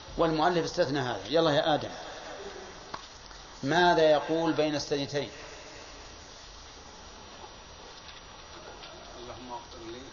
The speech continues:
Speaker 2: وارحمني واهدني واجبرني واغفر لي و-، وارحمني". خمسة.
Speaker 1: قلتها.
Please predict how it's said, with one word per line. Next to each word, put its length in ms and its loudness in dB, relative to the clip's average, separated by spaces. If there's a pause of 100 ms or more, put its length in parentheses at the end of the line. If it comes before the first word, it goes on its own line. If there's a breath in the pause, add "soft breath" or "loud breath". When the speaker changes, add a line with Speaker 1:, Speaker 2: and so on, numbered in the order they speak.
(180)
Speaker 2:
وارحمني 680 -10 (300)
واهدني 560 -12 (1120)
واجبرني 640 -10 (360)
واغفر 300 -8
لي 460 -14
و-، 240 -8
وارحمني". 460 -8 (1700)
خمسة. 200 -8 (880)
Speaker 1:
قلتها. 320 -4